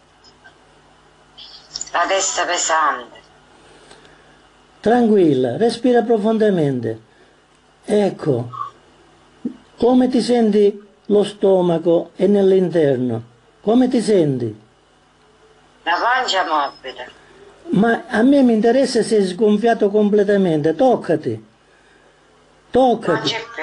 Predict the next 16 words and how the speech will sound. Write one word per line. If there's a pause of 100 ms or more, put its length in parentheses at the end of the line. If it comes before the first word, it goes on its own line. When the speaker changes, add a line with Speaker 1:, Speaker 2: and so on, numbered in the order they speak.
Speaker 1:
la
palla. (420)
La
palla
di
qua
non
c'è (100)
più.
Speaker 2:
E
allora, (300)
ringrazia
Gesù, (680)
lo
saluti
Speaker 1:
Gesù.